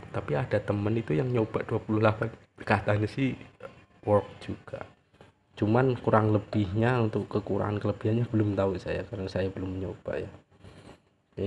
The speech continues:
itu aja untuk B C B kosong dua puluh udah bekerja ya, normal. Ini yang kedua puluh kali, nggak banyak-banyak <laughs> saya buatnya. Itu, itu untuk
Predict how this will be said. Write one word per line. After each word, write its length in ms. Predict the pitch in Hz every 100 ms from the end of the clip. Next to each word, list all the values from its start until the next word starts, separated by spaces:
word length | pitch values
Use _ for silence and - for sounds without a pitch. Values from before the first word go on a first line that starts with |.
| 104
itu 160 | - 95
aja 560 | 95 95 - 117 117 127 120 117
untuk 280 | 110 - -
B 120 | 110
C 160 | 107 104
B 400 | 113 110 110 104
kosong 360 | 107 - 104 95
dua 200 | 95 95
puluh 360 | - 101 104 117
udah 240 | 110 104 101
bekerja 520 | - - 92 - 98
ya, 160 | 104 107 -
normal. 560 | 98 107 107 104 104 120 113 - _ _ - - - _ 107
Ini 200 | 107 101
yang 40 |
kedua 320 | 104 104 98
puluh 240 | - 98 -
kali, 360 | 98 98 101
nggak 200 | 101 98
banyak-banyak 640 | 101 95 87 - 92 - -
<laughs> 40 | -
saya 160 | 107 101
buatnya. 480 | 98 98 - 107 - - - - - - - - _ _
Itu, 240 | - 110 123 120 - _ _ _ _ - - - _
itu 100 | - 104
untuk 240 | 98